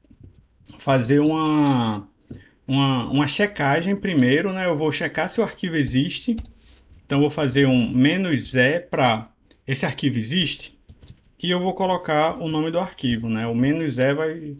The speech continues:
verificar se aquele arquivo existe. E o arquivo é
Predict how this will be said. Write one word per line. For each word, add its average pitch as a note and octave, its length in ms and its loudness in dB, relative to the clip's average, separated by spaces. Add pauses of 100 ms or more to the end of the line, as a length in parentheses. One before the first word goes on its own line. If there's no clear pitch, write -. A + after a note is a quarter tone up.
(120)
verificar C#3+ 520 -4
se - 160 -8
aquele F3+ 320 -6
arquivo D#3 520 -10
existe. C3+ 600 -4 (500)
E G3 80 -2
o A3+ 80 4
arquivo E3+ 800 -2 (640)
é C3+ 560 -4